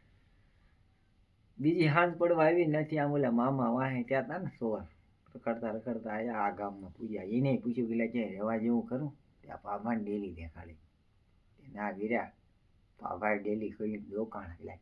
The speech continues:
"કેટલા છો?" "ચાર." "વ્યાવો, માલિકે વ્યાવો, ખાટલા આથી લડી લ્યો,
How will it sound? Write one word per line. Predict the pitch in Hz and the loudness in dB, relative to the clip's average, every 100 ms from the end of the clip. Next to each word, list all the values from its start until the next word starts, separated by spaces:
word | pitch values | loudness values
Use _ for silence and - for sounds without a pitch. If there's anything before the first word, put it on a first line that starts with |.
| - | -10
"કેટલા | - 127 135 139 110 | -6 0 4 4 4
છો?" | 101 104 104 _ _ _ _ _ _ | 0 -2 -2 _ _ _ _ _ _
"ચાર." | 107 123 - - _ _ _ _ _ _ _ 107 | 6 8 6 -2 _ _ _ _ _ _ _ -2
"વ્યાવો, | 117 104 80 | 2 2 0
માલિકે | 87 120 120 127 | -2 -2 2 4
વ્યાવો, | 120 117 110 90 - - | 6 6 4 2 -6 -2
ખાટલા | 98 117 120 | 0 2 4
આથી | 110 113 117 | 4 2 0
લડી | 92 117 | 0 2
લ્યો, | 117 113 117 101 | 4 4 2 0